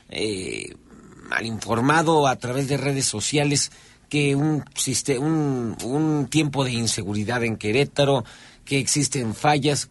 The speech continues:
Cuénteme qué es lo que realmente sucede. Y el mensaje, que lo diga el titular de la Secretaría,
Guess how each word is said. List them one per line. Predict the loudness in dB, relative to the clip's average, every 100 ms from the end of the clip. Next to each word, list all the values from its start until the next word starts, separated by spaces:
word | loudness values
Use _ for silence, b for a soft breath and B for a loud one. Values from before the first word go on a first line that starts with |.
| _
Cuénteme | -2 -2 -2 -6
qué | -4 -4
es | -4
lo | -4
que | -4
realmente | -2 -2 -2 -4
sucede. | -4 -2 -2 0
Y | 0
el | 0
mensaje, | 0 0 0 -2
que | -2 0
lo | 4 4
diga | 6 4
el | 2
titular | -2 -4 2 2 2
de |
la | 0
Secretaría, | 0 -2 -2 0 0 2 2